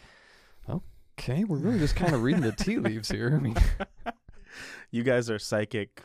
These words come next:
Speaker 2: uh, uh, m-, mentor, mediums. I don't remember words either
Speaker 1: That's
Speaker 2: right
Speaker 1: right.
Speaker 2: now. My
Speaker 1: Yeah.
Speaker 2: brain fried.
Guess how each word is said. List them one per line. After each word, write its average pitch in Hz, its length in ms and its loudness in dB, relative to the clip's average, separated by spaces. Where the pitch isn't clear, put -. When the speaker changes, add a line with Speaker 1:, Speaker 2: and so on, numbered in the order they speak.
Speaker 2:
uh, 90 240 -6
uh, 87 240 -12
m-, 101 300 -10
mentor, 92 580 -10
mediums. 98 720 -8
I 180 160 6
don't 123 200 0
remember 98 320 -6
words 92 280 -8
either 87 360 -12
Speaker 1:
That's 117 260 -2
Speaker 2:
right 98 120 -2
Speaker 1:
right. - 60 -10
Speaker 2:
now. 85 220 -14
My 220 160 4
Speaker 1:
Yeah. 208 80 4
Speaker 2:
brain 143 320 4
fried. 123 480 -2